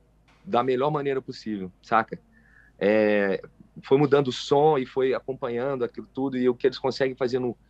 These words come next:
no, no, no, nos discos e no palco é uma coisa, assim, fantástica, assim. É uma banda que continua, é, lançando álbuns temáticos e você consegue encontrar um fio condutor em tudo aquilo, na imagem, a parte gráfica e tal. Isso aí me,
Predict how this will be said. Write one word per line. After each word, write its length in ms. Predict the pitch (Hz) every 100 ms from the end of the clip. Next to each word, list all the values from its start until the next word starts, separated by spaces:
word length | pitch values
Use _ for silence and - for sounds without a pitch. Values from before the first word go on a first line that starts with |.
| _ _
no, 140 | 120 113
no, 180 | 113
no, 180 | 98 110
nos 300 | 104 113 113 101
discos 580 | 120 160 - 107 95 - _ _ _ -
e 60 |
no 100 | 120
palco 520 | 127 135 135 143 143 131
é 100 | 127
uma 160 | 143
coisa, 220 | 143 139 139
assim, 180 | -
fantástica, 680 | 131 160 160 127 113 - -
assim. 200 | - 95 - _ _ _ -
É 80 |
uma 320 | 117 123 120 123
banda 240 | 123 139
que 120 | 131
continua, 720 | 135 139 139 131 139 151 123 - _ _ _
é, 140 | 107
lançando 540 | 117 131 117 143 135 127
álbuns 420 | 131 135 131 127
temáticos 880 | 139 120 120 127 - - 127 123 113
e 80 | 127
você 240 | 127 -
consegue 560 | - 120 131 127 123 - _ _
encontrar 380 | 123 139 127 120
um 80 | 104
fio 220 | - 127
condutor 440 | 139 131 123 131 127
em 60 |
tudo 180 | 120 127
aquilo, 580 | 110 - 131 131 123 123
na 180 | 131 127
imagem, 380 | 117 127 127 123
a 40 |
parte 280 | - 131 113
gráfica 400 | 113 117 123 123
e 40 |
tal. 180 | 131 123
Isso 200 | - -
aí 120 | 160
me, 260 | 165 175